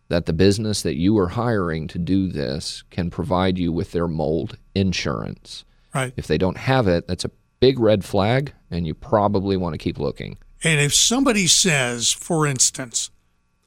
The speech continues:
Speaker 2: um, in answer to the question, "Do you have mold insurance?" "Don't worry, sir. If it ever comes back, I'm gonna,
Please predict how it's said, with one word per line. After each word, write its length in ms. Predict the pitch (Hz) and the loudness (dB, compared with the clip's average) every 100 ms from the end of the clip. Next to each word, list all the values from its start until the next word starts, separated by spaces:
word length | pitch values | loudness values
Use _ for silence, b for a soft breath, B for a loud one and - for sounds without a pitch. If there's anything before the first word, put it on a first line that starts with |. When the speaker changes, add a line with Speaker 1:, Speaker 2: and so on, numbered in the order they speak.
| _ _ _ - | _ _ _ -2
Speaker 2:
um, 600 | 156 151 147 143 135 117 - _ _ _ _ - _ _ _ _ _ _ _ _ _ _ | 2 4 4 2 0 -6 -12 _ _ _ _ -20 _ _ _ _ _ _ _ _ _ _
in 140 | 170 170 | 0 2
answer 380 | 180 202 214 | 4 4 4
to 60 | 175 | 4
the 120 | 160 | 2
question, 380 | - 185 - 175 | 2 2 2 2
"Do 80 | 151 | 4
you 80 | 196 | 4
have 160 | 202 | 4
mold 380 | 185 190 196 160 | 4 6 4 4
insurance?" 600 | 151 127 160 131 120 - _ _ - - - - | 0 0 -2 -4 -6 -10 _ _ -20 -20 -16 2
"Don't 340 | 214 233 262 254 | 4 6 4 2
worry, 300 | 226 196 185 | 4 4 6
sir. 380 | - 185 180 156 | 4 4 4 2
If 140 | - | 0
it 180 | 165 202 | 0 2
ever 360 | 202 208 214 | 2 2 0
comes 320 | 202 226 202 156 | 2 2 2 2
back, 380 | 185 170 147 | 2 2 0
I'm 160 | 165 175 | 0 2
gonna, 240 | 180 156 | 2 0